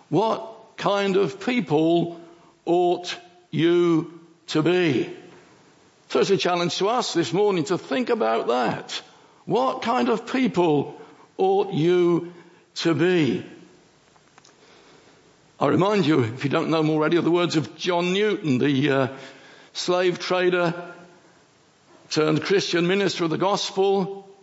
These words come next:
having his parish at, uh, Olney in Buckinghamshire,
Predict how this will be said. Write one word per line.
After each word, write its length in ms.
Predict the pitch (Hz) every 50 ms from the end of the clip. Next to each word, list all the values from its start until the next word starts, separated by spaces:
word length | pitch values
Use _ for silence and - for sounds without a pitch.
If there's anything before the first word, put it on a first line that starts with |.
| - -
having 200 | 139 147 160 156
his 300 | 139 156 156 127 - - - - - - -
parish 540 | - 165 190 196 185 196 165 - - - -
at, 460 | 208 - - 165 - - - - -
uh, 180 | - 170 - -
Olney 640 | - 175 185 190 185 190 185 185 185 190 185 185 185 - - - - -
in 300 | - 139 139 143 226 190
Buckinghamshire, 880 | - - 277 - 185 170 156 156 135 - - 165 156 151 147 139 131